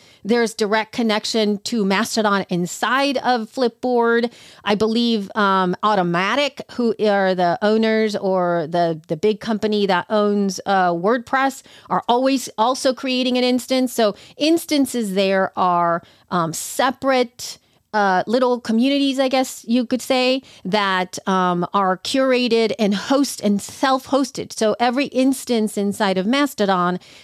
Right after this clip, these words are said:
has its own person who runs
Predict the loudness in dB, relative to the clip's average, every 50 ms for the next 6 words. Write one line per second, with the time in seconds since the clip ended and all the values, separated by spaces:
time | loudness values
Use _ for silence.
0 | -16 -8 -4 -2 0 0 2 2 2 0 0 -2 -4 -4 0 0 2 2 2 2
1 | 2 2 2 0 -2 -4 _ _ _ _ _ -4 -2 0 0 0 0 0 0 0
2 | 0 -2 0 0 0 0 0 0 0 2 2 2 4 4 4 4 4 4 4 2
3 | 0 -2 -6 -12